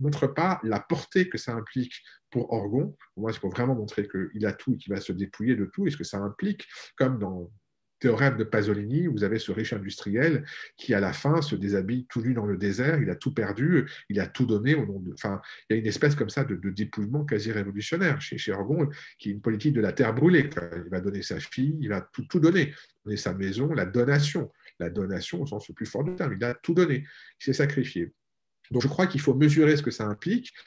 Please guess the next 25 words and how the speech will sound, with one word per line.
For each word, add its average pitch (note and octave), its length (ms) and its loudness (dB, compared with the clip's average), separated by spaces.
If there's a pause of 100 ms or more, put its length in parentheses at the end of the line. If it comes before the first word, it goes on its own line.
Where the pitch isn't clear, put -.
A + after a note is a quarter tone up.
(160)
y A2+ 60 -4
compris B2 340 -2
dans G#2 140 -2
le, F2 240 0 (240)
la F#2+ 80 -2
pointe D3 320 4
tragique. C#3+ 480 0
On G#2+ 40 -6
n'est G2 120 -2
pas G2+ 160 0
que - 100 -6
dans F#2+ 160 -2
le, F#2 140 -4
la G2+ 140 -2
comédie, F#2+ 440 -2
là, C#3+ 120 0
hein, F#2 300 -6 (200)
ce - 80 -14
que G2+ 40 -6
ça G2 160 -6
implique G2 320 -4
d'un F#2+ 160 -2
homme A2+ 160 -4
qui F2+ 100 -14
va F#2+ 100 -4